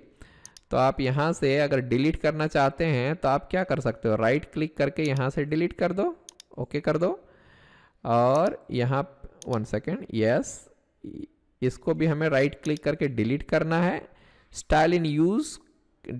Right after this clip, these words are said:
can't be deleted, मतलब इस स्टाइल का कहीं तो यूज़ किया गया है, ठीक है। तो we don't want to, uh, use that text style,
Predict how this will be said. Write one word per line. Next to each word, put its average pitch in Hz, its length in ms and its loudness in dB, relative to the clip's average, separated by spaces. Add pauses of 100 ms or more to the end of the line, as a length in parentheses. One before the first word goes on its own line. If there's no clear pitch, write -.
(140)
can't 143 280 2
be 160 140 0
deleted, 131 560 2
मतलब 170 260 -2
इस 175 220 -2
स्टाइल 156 320 0
का 170 120 -6
कहीं 147 240 0
तो 160 100 -2
यूज़ 123 380 -2
किया 117 280 2
गया 107 240 2
है, 147 160 0
ठीक - 260 -6
है। 131 160 2
तो - 140 -10
we 139 140 -2
don't 131 400 -2
want 123 300 -2
to, 160 100 0 (400)
uh, 92 260 -4 (520)
use 131 500 0
that 131 260 2 (180)
text 127 280 -2
style, 139 400 -2